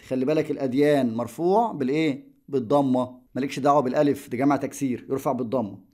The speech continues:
لما له من فوائد جمة في الارتقاء بالمجتمعات،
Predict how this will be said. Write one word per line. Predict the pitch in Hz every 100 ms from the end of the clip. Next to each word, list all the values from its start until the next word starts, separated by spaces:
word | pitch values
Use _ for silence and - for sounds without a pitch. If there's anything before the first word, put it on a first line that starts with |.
| _ - -
لما | 160 202 156
له | 175 175
من | 156 208 214 220 -
فوائد | 143 135 151 180 208 - - _ -
جمة | 160 151 117 95 - _
في | -
الارتقاء | 196 175 - 135 160 139
بالمجتمعات، | 135 123 117 123 113 120 233